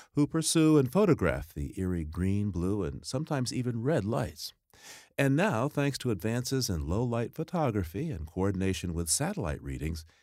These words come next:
images of rather odd purple and green streaks have revealed a strange phenomenon called Steve. Steve came to light, as they say, when University of Calgary astronomer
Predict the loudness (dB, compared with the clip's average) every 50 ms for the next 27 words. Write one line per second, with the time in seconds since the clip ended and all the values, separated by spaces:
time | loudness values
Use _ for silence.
0 | _ _ _ _ 2 4 4 4 4 2 2 2 2 0 0 0 0 0 0 0
1 | 0 -2 -2 -4 -6 -12 _ _ -10 -8 -6 -6 -6 -8 -8 -12 _ -4 -4 -4
2 | -4 -6 -8 -8 -8 -8 -6 -4 -4 -4 -2 -4 -6 -6 -4 -4 -4 -4 -6 -10
3 | -10 -10 -6 -2 -2 -2 0 0 0 0 0 -2 -4 -8 -8 -8 -6 -4 -2 0
4 | 0 0 -2 -2 -4 -4 -2 -2 0 0 0 0 -2 -2 -2 -4 -6 -6 -4 -2
5 | 0 0 0 -2 -4 -8 _ _ _ _ _ _ -6 -2 2 2 2 2 0 -4
6 | -12 _ _ _ _ _ _ _ _ _ _ -20 -20 -20 -20 -20 -20 _ -8 -2
7 | 2 2 4 4 2 2 4 4 4 4 4 4 4 6 6 4 2 0 -2 -2
8 | 0 0 0 2 2 2 2 2 2 2 0 -2 -2 -2 -2 -4 -6 -10 _ _
9 | -10 -6 -4 -4 0 2 2 2 2 0 -6 -6 -4 -4 -6 -6 -4 -2 -2 0
10 | 0 2 2 2 2 2 0 -2 -2 0 0 2 2 2 0 0 -2